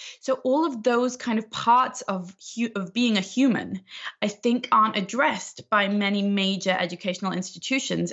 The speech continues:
And I think it leaves us a bit amputated,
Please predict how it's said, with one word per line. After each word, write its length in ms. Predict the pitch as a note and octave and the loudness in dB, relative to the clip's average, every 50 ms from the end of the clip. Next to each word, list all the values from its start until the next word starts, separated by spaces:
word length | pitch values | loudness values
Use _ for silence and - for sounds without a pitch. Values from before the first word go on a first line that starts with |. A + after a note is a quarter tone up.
| - - | -2 -2
And 140 | F#3 F#3 | 0 0
I 60 | F3+ F3 | -2 -4
think 260 | - - A3 A3 G#3+ | -2 -2 -2 -2 0
it 100 | F3+ - | -2 -2
leaves 440 | F#3+ F#3 G3+ G3+ G#3+ G#3+ F3+ - F3+ | -2 0 2 2 0 0 0 0 -2
us 360 | E3+ E3+ E3 - - - - _ - - _ _ _ - | -2 -2 -4 -6 -8 -14 -16 _ -20 -20 _ _ _ -6
a 40 | F3 | -2
bit 160 | G3 F#3 - | -2 0 2
amputated, 960 | - E3 F#3+ B3+ C#4 - - C#4+ - - - E3+ - - - - - F3 E3+ | 2 4 4 4 2 2 -2 -2 -2 -4 -8 -8 -8 -10 -10 -10 -10 -12 -14